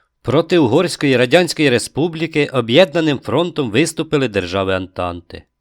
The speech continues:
У квітні тисяча дев'ятсот дев'ятнадцятого року на територію країни були введені французькі війська.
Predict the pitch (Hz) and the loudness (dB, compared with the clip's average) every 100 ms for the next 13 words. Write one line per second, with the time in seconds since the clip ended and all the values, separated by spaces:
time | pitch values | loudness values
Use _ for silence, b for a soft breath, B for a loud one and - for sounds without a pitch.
0 | - 120 156 180 160 160 151 160 156 143 | -12 -4 0 0 0 -2 -2 0 0 0
1 | 143 139 160 127 127 117 147 - 131 113 | 0 0 -4 -2 -2 0 -4 -4 -8 -6
2 | 104 98 131 - 120 113 - 151 151 170 | -4 -4 -6 -8 -8 -6 -2 -2 -2 -4
3 | 175 135 - 104 98 156 165 139 107 104 | -4 -4 -4 -2 -2 -2 -4 -8 -6 -4
4 | 90 87 151 156 147 - 95 117 123 - | -2 0 0 0 -6 -6 -8 -6 -8 -6
5 | 135 143 139 - 85 | -6 -6 -8 -10 -10